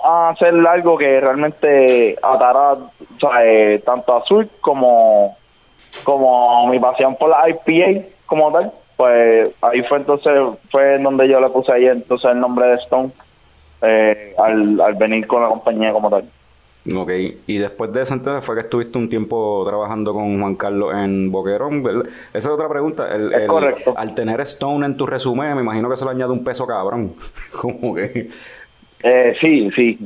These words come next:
Speaker 1: sí, en verdad, eh, lo añade, sí. Y pues por lo menos cuando yo llegué, pues, eh, yo siempre he, he trabajado en lúpulo desde,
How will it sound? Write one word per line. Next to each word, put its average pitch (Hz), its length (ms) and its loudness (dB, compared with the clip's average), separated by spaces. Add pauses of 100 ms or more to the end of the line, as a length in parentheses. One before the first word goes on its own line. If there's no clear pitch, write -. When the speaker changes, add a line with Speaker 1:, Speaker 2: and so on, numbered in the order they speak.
Speaker 1:
sí, 117 120 0
en 127 160 2
verdad, 120 720 2
eh, 117 300 4
lo 120 80 2
añade, 127 480 2
sí. 117 160 -6 (400)
Y 139 120 2
pues 135 160 2
por 135 120 -2
lo 135 80 2
menos 185 180 0
cuando 156 280 2
yo 151 100 4
llegué, 160 400 4
pues, 156 240 0 (260)
eh, 139 260 2
yo 135 200 0
siempre 170 500 4
he, 156 360 2
he 151 360 0
trabajado 156 420 4
en 147 80 0
lúpulo 156 400 4
desde, 123 440 2